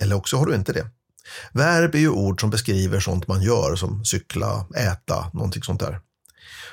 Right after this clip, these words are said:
Och man kan hitta passiva verb i formell svenska. Ett exempel på hur man kan krångla till det med passiva verb är att skriva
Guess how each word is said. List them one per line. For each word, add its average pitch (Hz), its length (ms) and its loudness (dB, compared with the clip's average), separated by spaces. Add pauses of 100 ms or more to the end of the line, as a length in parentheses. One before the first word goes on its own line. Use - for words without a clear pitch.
(340)
Och 147 340 4
man 143 120 4
kan 175 140 4
hitta 160 380 0 (180)
passiva 120 640 2
verb 92 380 0 (140)
i 107 200 2
formell 95 580 0
svenska. 110 580 0 (1200)
Ett 147 100 0
exempel 156 580 4
på 117 300 2
hur 113 280 4
man 113 160 0
kan 113 160 0
krångla 131 380 2
till 185 300 0
det - 100 0
med 107 140 0
passiva 104 360 0
verb 98 280 0
är 104 180 0
att 98 100 -2
skriva 101 420 0